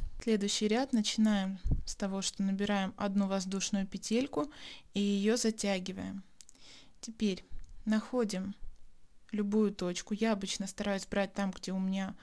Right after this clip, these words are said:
был хвостик, чтобы, если что, их можно было связать потом в конце.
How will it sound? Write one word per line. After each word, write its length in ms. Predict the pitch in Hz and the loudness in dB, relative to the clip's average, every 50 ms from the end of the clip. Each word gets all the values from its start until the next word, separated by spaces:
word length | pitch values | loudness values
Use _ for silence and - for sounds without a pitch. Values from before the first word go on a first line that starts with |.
| - - - - - - | -18 -20 -20 -20 -14 -6
был 200 | - 196 202 196 | -2 0 0 0
хвостик, 640 | 190 - - 190 175 170 180 - - - - - - - - - - - | -2 -4 -6 -4 -4 -4 -4 -4 -6 -8 -10 -10 -12 -18 -18 -20 -18 -16
чтобы, 280 | - - 208 185 190 | -12 -8 -4 -2 -2
если 240 | 190 190 185 - 196 | -2 -2 -2 -2 -4
что, 220 | 185 - - 202 | -4 -2 0 -2
их 120 | 202 196 - | -2 0 -2
можно 300 | 185 185 185 185 190 185 | -2 -2 -2 -2 -2 -4
было 280 | 185 185 180 185 202 | -4 -6 -6 -6 -4
связать 480 | 190 - - 208 208 196 190 180 185 - | -4 -4 0 0 0 0 0 -2 -2 -4
потом 300 | - - 214 - 240 240 | -6 -8 -4 -2 -2 -2
в 60 | 233 | -2
конце. 460 | - 254 247 233 - - 254 254 254 | -2 -2 -2 -2 0 0 0 0 -2